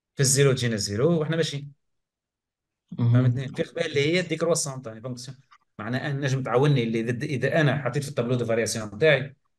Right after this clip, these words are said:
Speaker 1: اللي هي ماهيش فونكسيون دي كرواسونت، حطيت كرواسونت. نجرب بالتابلو هذا نقول: "ها فما غلطة، أكيد أنا غلط." نرجعوا ديما، بيان سور، ماهيش باش تحط لا دي كرواسونت بال-، بالتابلو.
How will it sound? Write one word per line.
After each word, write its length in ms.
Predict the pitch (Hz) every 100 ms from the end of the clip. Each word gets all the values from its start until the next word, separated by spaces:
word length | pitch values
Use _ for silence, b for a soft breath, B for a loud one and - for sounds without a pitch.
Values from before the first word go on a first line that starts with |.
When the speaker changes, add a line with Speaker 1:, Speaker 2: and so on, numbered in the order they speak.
| -
Speaker 1:
اللي 220 | 120 123
هي 120 | 147
ماهيش 240 | 143 143 143
فونكسيون 400 | 143 - 156 143
دي 100 | 131
كرواسونت، 460 | 135 127 - 113
حطيت 220 | 120 120
كرواسونت. 520 | 127 127 117 113 107 123
نجرب 400 | 120 180 175 147
بالتابلو 400 | 143 131 127 123
هذا 200 | 180 175
نقول: 260 | 175 185
"ها 120 | 180
فما 200 | 175 185
غلطة، 240 | 160 156 131
أكيد 220 | 123 151
أنا 120 | 143
غلط." 240 | 127 123 - _ _ _ -
نرجعوا 360 | 180 165 160
ديما، 200 | 143 131
بيان 160 | 113 127
سور، 220 | 123 147
ماهيش 200 | 127 143
باش 360 | 131 131 131 117
تحط 340 | 117 180 143
لا 60 | 113
دي 120 | 117
كرواسونت 540 | 113 113 - 117 101
بال-، 360 | 110 113 113 113
بالتابلو. 320 | 120 143 151